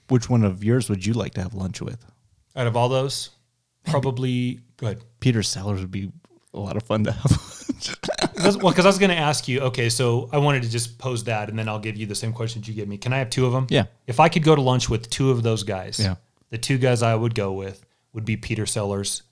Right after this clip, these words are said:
Speaker 2: and Jack Lemmon.
Speaker 1: Yeah, that'd be
Speaker 2: That's
Speaker 1: great.
Speaker 2: the two guys I would go
Speaker 1: That'd be
Speaker 2: with.
Speaker 1: pretty great.
Speaker 2: Yeah.
Speaker 1: Yeah.
Speaker 2: I think partly because of my love for film, there would be so many good stories,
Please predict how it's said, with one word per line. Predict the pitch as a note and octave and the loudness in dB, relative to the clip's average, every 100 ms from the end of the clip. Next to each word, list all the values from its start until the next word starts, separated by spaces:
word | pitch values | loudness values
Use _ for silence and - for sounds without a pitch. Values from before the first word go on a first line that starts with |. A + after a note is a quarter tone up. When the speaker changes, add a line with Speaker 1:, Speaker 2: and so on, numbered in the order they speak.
| _ | _
Speaker 2:
and | A2+ G#2 | -6 -4
Jack | G2 F#2 | -4 -6
Lemmon. | G#2+ G#2 | -6 0
Speaker 1:
Yeah, | G2 | 0
that'd | F#2 F#2 | 0 -2
be | F2+ | -4
Speaker 2:
That's | B2 G2 | -4 -2
Speaker 1:
great. | B2+ | -4
Speaker 2:
the | A#2 | -2
two | A#2 | -4
guys | G2+ G2 | -4 -4
I | G2 | -6
would | F#2 F2+ | -10 -12
go | G2 | -10
Speaker 1:
That'd | B2 | -6
be | |
Speaker 2:
with. | G#2+ | -6
Speaker 1:
pretty | - F#2 F#2 | -6 -10 -8
great. | F#2 G2 F#2 _ | -10 -10 -12 _
Speaker 2:
Yeah. | - A#2 - | -14 -14 -10
Speaker 1:
Yeah. | F#2+ G2 - _ _ | -10 -10 -16 _ _
Speaker 2:
I | D#3+ | -2
think | B2+ E3+ E3 - _ _ _ _ _ _ - | 4 4 4 -2 _ _ _ _ _ _ 4
partly | C4+ G3+ C#3 C3 | 6 6 4 4
because | C3 C3 C3 | 0 0 2
of | A#2 A#2 | 2 2
my | A#2+ A#2 A2+ A2 A2 - | 4 4 4 0 -6 -12
love | A#2+ B2+ B2+ A#2+ | 2 6 6 4
for | A#2 A2+ | 0 -2
film, | - C3 A2+ G#2+ G#2+ A2+ | 0 0 2 2 0 2
there | B2 | 2
would | A#2+ | 2
be | B2 | 2
so | - E3 | 2 4
many | F3 D#3 | 4 4
good | B2 C3 | 4 2
stories, | B2+ - A2 A2+ A#2 A#2 | 2 -2 0 2 4 2